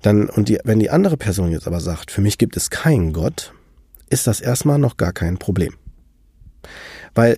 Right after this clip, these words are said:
hier haben wir jetzt die Tatsache, zwei Personen, zwei Meinungen. Jeder darf seine Meinung haben. Wenn aber, zumindest in einer demokratisch geprägten Welt, wenn wir uns jetzt aber vorstellen,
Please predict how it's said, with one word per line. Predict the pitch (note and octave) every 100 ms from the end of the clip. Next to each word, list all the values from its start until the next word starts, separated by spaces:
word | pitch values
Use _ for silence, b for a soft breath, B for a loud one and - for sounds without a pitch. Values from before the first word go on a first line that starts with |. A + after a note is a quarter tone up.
| -
hier | G2 A2
haben | D#3+
wir | E3
jetzt | D3+ -
die |
Tatsache, | - F#2 F2+ G#2 A#2 A#2+
zwei | - - F#2
Personen, | - D#2 E2 F#2
zwei | B2 -
Meinungen. | C3+ D3 A2 D#2 C2+ - - - _ _ _ _
Jeder | - D#2+ F#2
darf | G2+ -
seine | G2 G#2
Meinung | A2 A2+ A#2+ A#2+
haben. | C#3 B2+ G#2 _ _ _ _ B B B B B B B
Wenn | D3+ F3+
aber, | - F2+ C3+ F3 -
zumindest | - E2 D#2+ D#2 - -
in | F#2
einer | D#2 D2
demokratisch | - D#2+ D#2 - G2 - -
geprägten | - - A#2+ - -
Welt, | A2+ G#2 - - _ _ _ - B B B B B
wenn | A#2+
wir | B2
uns | A#2+
jetzt | -
aber | F2 E2+
vorstellen, | - - F#3+ F3 - - - -